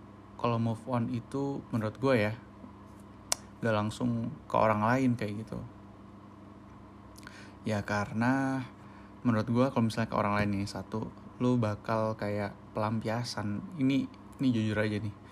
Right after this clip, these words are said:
kalau orang misalkan baru jadian terus nggak jadi, eh, baru mau deketin orang terus nggak jadi, terus tiba-tiba deketin orang lain, itu pertama takutnya pelampiasan gitu karena nggak dapet.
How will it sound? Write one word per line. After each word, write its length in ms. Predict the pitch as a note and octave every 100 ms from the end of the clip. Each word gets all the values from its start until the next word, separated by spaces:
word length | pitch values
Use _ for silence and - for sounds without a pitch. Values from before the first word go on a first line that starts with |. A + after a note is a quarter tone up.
| - - -
kalau 240 | G#2 A2 G#2+
orang 240 | A#2 A#2+
misalkan 400 | A2 G#2 G#2+ A2
baru 400 | G#2 G#2 G#2 - - - - - - -
jadian 400 | A2 G2+ G2+ A2+
terus 240 | A2+ A#2+ -
nggak 160 | G2+
jadi, 360 | G2+ A#2 A2+ A2 - - - -
eh, 80 |
baru 240 | C3+ A#2+ A#2+ B2 - - - - -
mau 400 | G#2+ G#2 G#2 G#2 - - - - - - -
deketin 340 | A#2 A2+ G#2 -
orang 380 | A#2+ A#2+ A#2
terus 160 | A2 -
nggak 120 | G2 F#2+
jadi, 360 | F#2 F#2 A2+ E3+ C4 - - - -
terus 560 | - G#2+ - - - - - - - - - -
tiba-tiba 400 | - A2+ G#2 G#2+
deketin 240 | G#2+ - G#2+
orang 240 | G#2 G2+ G2
lain, 180 | G2+ A2 A#2+ - - - - - - -
itu 100 | A#2+
pertama 400 | A#2+ A2+ A2+ A#2+
takutnya 320 | - G#2 B2
pelampiasan 640 | A#2+ G#2 G2+ G2+ A#2 A#2+ A2
gitu 160 | G#2+ G#2
karena 180 | G#2 G2+ G2+
nggak 120 | G2
dapet. 300 | G2 G2+ G#2+